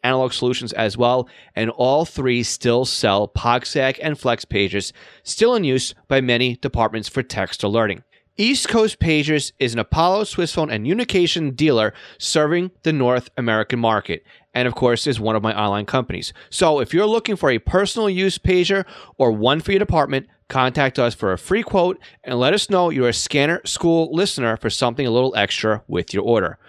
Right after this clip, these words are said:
For a full inventory or request a quote or just to contact us, please visit east coast pagers dot com. All right, so before the break, we were talking about F R S. Well,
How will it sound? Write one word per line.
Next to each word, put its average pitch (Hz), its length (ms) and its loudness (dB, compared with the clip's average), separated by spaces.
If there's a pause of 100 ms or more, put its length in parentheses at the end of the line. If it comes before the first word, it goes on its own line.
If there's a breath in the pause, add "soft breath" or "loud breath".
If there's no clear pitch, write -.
(220 loud breath)
For - 140 -2
a 101 100 2
full 165 260 2
inventory 185 680 0
or - 80 -2
request 131 420 -2
a 139 60 -4
quote 165 320 2
or 98 120 -4
just 156 200 -6
to 196 80 -2
contact 214 500 0
us, 180 300 0 (260 loud breath)
please 196 220 0
visit 107 420 -2 (100)
east 156 360 -2 (260)
coast 165 400 0 (180)
pagers 98 540 0 (300 loud breath)
dot 107 260 0
com. 92 320 -4 (840)
All 165 100 2
right, 202 320 0
so - 100 -8
before 185 300 0
the 196 80 -2
break, 190 320 -2
we 175 80 0
were 170 80 0
talking 180 360 0
about 165 320 0
F 156 220 0
R 160 220 2
S. 117 420 -4
Well, 135 360 0